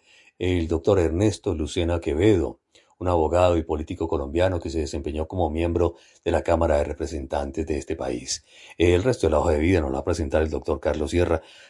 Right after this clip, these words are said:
ya en la presentación oficial. Y quizás la mejor manera de resumir la trayectoria política de Plinio Puleyo Mendoza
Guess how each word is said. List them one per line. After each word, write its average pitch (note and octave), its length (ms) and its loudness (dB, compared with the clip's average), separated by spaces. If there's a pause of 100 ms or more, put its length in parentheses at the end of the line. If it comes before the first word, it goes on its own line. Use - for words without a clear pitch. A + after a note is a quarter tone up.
(100)
ya A#2 120 4
en C3 80 2
la G#2 100 4
presentación F2 640 2
oficial. E2 580 0 (560)
Y A2+ 80 -4
quizás D#3+ 640 4
la F#2+ 180 4
mejor F#2+ 300 4
manera A2 320 4
de G#2+ 60 4
resumir F2 400 0
la G2 100 4
trayectoria E2 560 0
política D#2+ 500 -2
de C#2 140 -4
Plinio E2 340 -2
Puleyo D#2 400 0
Mendoza D#2+ 520 -2